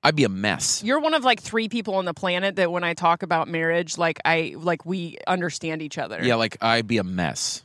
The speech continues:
Speaker 2: I feel like
Speaker 1: I told her. I would
Speaker 2: yeah.
Speaker 1: be like, I'd have illegitimate children. I've had, I've, I would have aids. I'd be
Speaker 2: Right.
Speaker 1: a mess.
Speaker 2: <laughs>
Speaker 1: I'd be a mess. So, thank you. You
Speaker 2: Yeah.
Speaker 1: know, I always give her credit for my success in comedy. You know, I wouldn't be able to do it unless she supported me. You
Speaker 2: Right.
Speaker 1: know? It's amazing.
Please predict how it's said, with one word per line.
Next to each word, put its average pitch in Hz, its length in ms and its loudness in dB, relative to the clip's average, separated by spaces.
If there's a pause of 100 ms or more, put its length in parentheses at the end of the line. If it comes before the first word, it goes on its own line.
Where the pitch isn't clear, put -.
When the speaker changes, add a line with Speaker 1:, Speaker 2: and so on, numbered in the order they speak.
Speaker 2:
I 202 140 6
feel 262 240 2
like 220 80 6
Speaker 1:
I 190 100 0
told 131 220 6
her. 87 180 2
I 107 100 6
would 120 60 6
Speaker 2:
yeah. 170 100 4
Speaker 1:
be 120 60 4
like, 101 180 4
I'd 135 140 6
have 123 140 4
illegitimate 110 560 2
children. 117 400 2
I've 87 160 2
had, 85 260 0
I've, 104 240 0
I 110 100 4
would 107 140 0
have 78 100 -4
aids. 107 460 4
I'd 139 100 4
be 233 80 6
Speaker 2:
Right. 262 140 6
Speaker 1:
a - 20 0
mess. - 360 8 (120)
Speaker 2:
<laughs> - 140 4
Speaker 1:
I'd 190 100 6
be 208 120 8
a 123 40 6
mess. 220 580 4 (560)
So, 107 340 4
thank 147 380 2
you. 262 240 2 (300)
You - 60 2
Speaker 2:
Yeah. 208 160 8
Speaker 1:
know, 160 100 0 (280)
I 127 100 2
always 131 220 4
give 127 160 0
her 123 100 0
credit 117 300 2
for 113 220 6
my 101 240 2
success 107 420 -2
in 113 100 -4
comedy. 117 540 2
You 95 120 -4
know, 90 120 4
I 101 40 4
wouldn't 113 200 4
be 110 80 4
able 107 100 4
to 98 60 -2
do 110 140 2
it - 20 4
unless 101 200 0
she 107 140 -4
supported 113 480 0
me. 65 240 -6
You 185 80 2
Speaker 2:
Right. 214 140 6 (120)
Speaker 1:
know? - 60 -20 (240)
It's - 180 0
amazing. 127 520 2